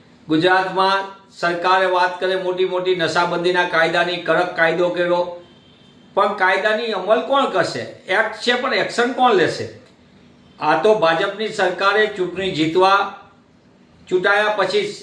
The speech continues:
બધાને ઠેકાણે પાડવા અને સત્તામાં બની રહેવા માટે અસામાજિક તત્વોને લાલ પડવાનો આપ્યો હોય તે રીતે ગુજરાતમાં દારૂનો વેપલો ને નશાનો કારોબાર ચાલે છે. કરોડો રૂપિયાનો દારૂ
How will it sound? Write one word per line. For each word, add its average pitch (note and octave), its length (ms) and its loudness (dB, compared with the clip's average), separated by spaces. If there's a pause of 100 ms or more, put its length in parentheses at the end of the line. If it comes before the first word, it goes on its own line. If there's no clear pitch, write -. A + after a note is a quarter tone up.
(380)
બધાને F3+ 380 0
ઠેકાણે F3 580 0
પાડવા G3+ 360 4 (440)
અને A#3+ 200 0
સત્તામાં A3 680 0
બની G3+ 240 2
રહેવા G3+ 380 2
માટે F#3 340 0
અસામાજિક F3+ 560 0
તત્વોને F3+ 420 0 (540)
લાલ F#3 320 4
પડવાનો G3 420 2
આપ્યો F3+ 300 2
હોય C#3+ 180 0 (380)
તે F#3 220 2
રીતે F#3+ 340 2
ગુજરાતમાં E3+ 760 0 (220)
દારૂનો E3 500 0
વેપલો D#3+ 320 2
ને G3 160 0
નશાનો D#3 360 0
કારોબાર C#3 520 0
ચાલે A#2+ 240 -4
છે. - 160 -12 (440)
કરોડો F#3 340 4
રૂપિયાનો G3+ 420 2
દારૂ F#3 260 2